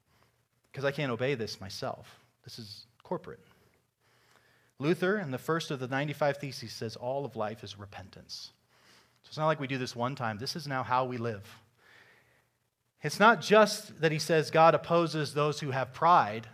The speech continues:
as if it's a possession that's apart from us, but those who are proud, like, that's who they are.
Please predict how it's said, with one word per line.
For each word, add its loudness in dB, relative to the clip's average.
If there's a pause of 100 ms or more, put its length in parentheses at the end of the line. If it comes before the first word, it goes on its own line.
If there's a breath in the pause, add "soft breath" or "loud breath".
as -4
if -4
it's -6
a -2
possession -2
that's -4
apart -2
from -6
us, -12
but -10
those -4
who -10
are 8
proud, 6 (760 soft breath)
like, -12
that's -8
who -8
they -4
are. -4